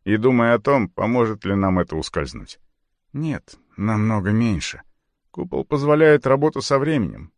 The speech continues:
Например, его можно настроить так, чтобы под его действие не подпадали те, кто за час до начала блокады находился внутри помещения и с тех пор их не покидал.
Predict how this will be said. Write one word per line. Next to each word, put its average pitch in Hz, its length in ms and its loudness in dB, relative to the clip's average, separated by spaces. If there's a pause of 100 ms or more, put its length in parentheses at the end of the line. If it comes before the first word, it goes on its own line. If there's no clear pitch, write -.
Например, 139 440 -4
его 143 240 2
можно 139 340 2
настроить 135 580 2
так, 147 280 -2
чтобы 113 320 -4
под 135 160 -2
его 147 220 6
действие 131 540 0
не 127 140 2
подпадали 120 640 2
те, 139 280 -6
кто - 220 -10
за 147 140 -4
час 143 320 -4
до 98 100 -2
начала 120 420 2
блокады 120 540 0
находился 123 520 -2
внутри 123 340 0
помещения 120 760 0
и 110 40 -2
с - 80 -8
тех - 220 -10
пор 113 240 0
их 110 160 -6
не 120 80 -4
покидал. 101 640 0